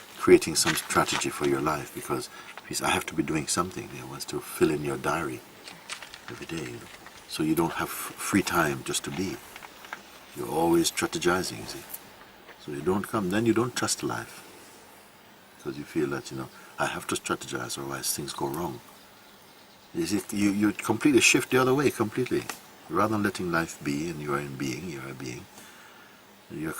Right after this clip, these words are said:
constantly in the shape of becoming, you're trying to becoming. So it's very, very restless thing. You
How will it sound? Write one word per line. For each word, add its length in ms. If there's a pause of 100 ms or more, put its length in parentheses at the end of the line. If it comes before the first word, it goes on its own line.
constantly 380
in 240
the 60
shape 320
of 140
becoming, 420 (180)
you're 140
trying 180
to 60
becoming. 400 (560)
So 160
it's 120
very, 300
very 240
restless 420
thing. 200 (1600)
You 60